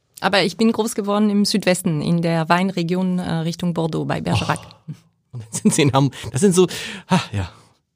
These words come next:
Speaker 2: Und dann haben Sie einen Deutschen kennengelernt.
Speaker 1: Richtig, in Spanien allerdings.
Speaker 2: <laughs> Okay.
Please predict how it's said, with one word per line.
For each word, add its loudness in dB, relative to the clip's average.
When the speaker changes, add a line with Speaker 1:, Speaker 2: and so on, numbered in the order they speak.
Speaker 2:
Und -8
dann 2
haben 6
Sie 0
einen 2
Deutschen 0
kennengelernt. -8
Speaker 1:
Richtig, -10
in -4
Spanien 0
allerdings. -6
Speaker 2:
<laughs> 2
Okay. 2